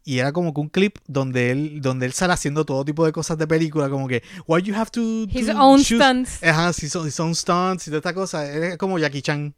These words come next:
Speaker 1: Este, pero, pero nada, o sea, al, al, al, al fin y al cabo, o sea, quiero una mujer en ese papel en algún momento, pero quiero que las cojan bien para que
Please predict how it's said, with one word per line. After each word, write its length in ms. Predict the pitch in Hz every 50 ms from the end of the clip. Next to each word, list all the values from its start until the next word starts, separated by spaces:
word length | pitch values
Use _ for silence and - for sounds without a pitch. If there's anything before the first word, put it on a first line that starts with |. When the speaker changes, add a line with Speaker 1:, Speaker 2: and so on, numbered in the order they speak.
| _ _ _ _ _ _ _ _ _ _ - - _ _ _ - - -
Speaker 1:
Este, 580 | 139 127 - - - 147 123 117 117 120 127 139 139 135 - _ _ _
pero, 400 | - 156 143 139 135 135 131 127
pero 220 | - 147 139 139 135
nada, 240 | 139 165 202 214
o 40 | 190
sea, 340 | 147 - 151 127 123 123 127 127 135 139 _ _ _ - 202 202 _ _ _ _ - - - _ _ _ _ _ _ _ _ _ _ _ _ _ _ _ _ _ _
al, 220 | - 135 131 127
al, 220 | 135 139 135 135 135
al, 300 | 131 127 131 135 139 - _ _ _ _
al 140 | - 143 131
fin 160 | - - 175
y 20 | 190
al 100 | 196 190
cabo, 380 | - 220 208 170 127 117 107 - _ _ _ _ _ _ _ _ _ _ _ _ _ _ _
o 40 | -
sea, 280 | - 151 127 117 110 107 107 _ _ _ _ _ _ _ _ _ _ _ _ _ _ _ _ _ _ -
quiero 200 | - 143 139 160
una 120 | 175 180
mujer 260 | 185 180 170 180 180
en 80 | 180 180
ese 180 | 170 - -
papel 320 | 165 175 170 165 180 175 175
en 100 | 165 160
algún 260 | 160 165 175 180 185
momento, 360 | 180 180 196 196 170 - 139
pero 240 | 131 131 120 117 113
quiero 180 | - 127 127 135
que 60 | 143
las 120 | 151 147
cojan 280 | - - 156 147 147 151
bien 180 | 156 156 151
para 220 | - - 123 120 113
que 260 | 113 113 110 113 117